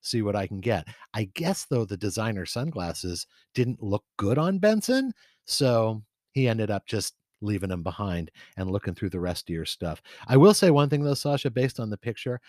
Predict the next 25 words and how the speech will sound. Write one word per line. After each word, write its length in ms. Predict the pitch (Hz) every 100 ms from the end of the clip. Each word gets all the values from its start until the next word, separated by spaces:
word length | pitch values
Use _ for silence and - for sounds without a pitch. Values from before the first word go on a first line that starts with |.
| - -
I 160 | 147
do 220 | 127 123
appreciate 640 | 131 - 113 - 123 123 -
that 160 | 98
you 180 | 101 107
wear 260 | 101 101 87
masks 600 | 87 87 131 - - - - -
and 180 | 110 107
you've 140 | 110
got, 200 | - 113
like, 200 | 98 90 _ _
forty 520 | - - 95 107 120
of 140 | 123
them 260 | 120 131 135
in 180 | - 104
your 140 | 95 87
glove 320 | 95 90 -
box. 400 | 110 123 - - _ _ -
That 260 | 117 135
is 200 | 120 104
really 420 | 104 104 98 95 - -
a 80 | 110
good 300 | 98 92 -
thing. 260 | 85 78
So 300 | 78 98 85